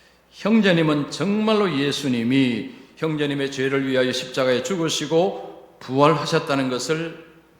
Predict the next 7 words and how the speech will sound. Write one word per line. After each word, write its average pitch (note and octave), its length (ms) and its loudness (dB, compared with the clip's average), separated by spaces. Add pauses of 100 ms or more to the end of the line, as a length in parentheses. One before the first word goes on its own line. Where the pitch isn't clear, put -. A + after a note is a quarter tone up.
믿습니까? B2+ 1400 -10 (320)
정말로 A#3+ 720 -4 (100)
믿습니까? G2+ 800 -10 (800)
형제님이 F#3 960 0 (200)
믿는다면 B2+ 1160 0 (1300)
넘어져도 D#3+ 1160 -4 (720)
형제님은 E3 920 -4